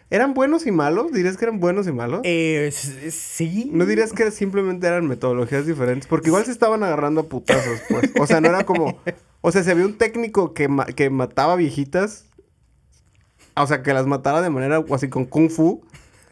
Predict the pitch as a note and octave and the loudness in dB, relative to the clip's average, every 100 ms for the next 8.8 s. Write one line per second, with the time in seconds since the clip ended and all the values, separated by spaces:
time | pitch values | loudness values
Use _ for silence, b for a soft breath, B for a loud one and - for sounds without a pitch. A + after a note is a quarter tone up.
0 | _ - F3 F#3+ - - - G3+ D3 D#3+ | _ -6 2 2 2 -8 -8 0 2 4
1 | E3 F3 D#3+ D#3+ _ - - - C3 D3 | 2 0 -4 -6 _ -20 -18 -4 0 2
2 | D#3 D#3+ E3 E3 D#3+ F3 F3 C#3+ C#3+ C#3+ | 4 2 2 2 2 -2 -4 -4 0 -2
3 | C#3+ D3 D3+ C3+ C3+ C3+ C3+ D3 D3 C3+ | -2 -2 -2 0 0 0 0 -4 0 0
4 | B2 C3 C3 D3 C#3+ C#3 C3 A#2 B2 C3 | 0 -2 -2 0 2 0 -2 -4 -4 0
5 | D#3 D#3 C3+ b b b b - - - | 0 0 -8 b b b b -4 -2 0
6 | C#3 C#3+ D3 E3 F3 D#3 C#3+ C#3 D3 D3+ | 2 2 2 2 0 0 -2 0 -2 -4
7 | D3 D3 C#3 - - A2+ E2+ - D3+ D#3+ | -6 -8 -10 -4 0 0 -2 -4 -2 -2
8 | E3+ E3+ E3+ C#3 C#3 C#3 F#3 | 0 0 0 0 -2 -4 -8